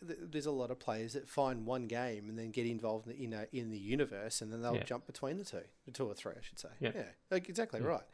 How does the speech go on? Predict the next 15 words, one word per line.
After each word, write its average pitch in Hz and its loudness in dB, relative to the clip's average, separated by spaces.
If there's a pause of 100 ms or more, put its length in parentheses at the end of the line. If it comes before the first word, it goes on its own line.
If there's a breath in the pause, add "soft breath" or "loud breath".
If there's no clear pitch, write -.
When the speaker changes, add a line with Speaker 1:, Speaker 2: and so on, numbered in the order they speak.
(440 loud breath)
Speaker 1:
And 147 8 (120)
it 165 2
would 151 4
be 143 2 (100)
silly 127 6
to - 0
then 120 4
turn 117 -2
around 117 0
and 113 -2
run 113 0 (600 soft breath)
a 135 4
big 127 4
event 110 8 (360)
for 110 4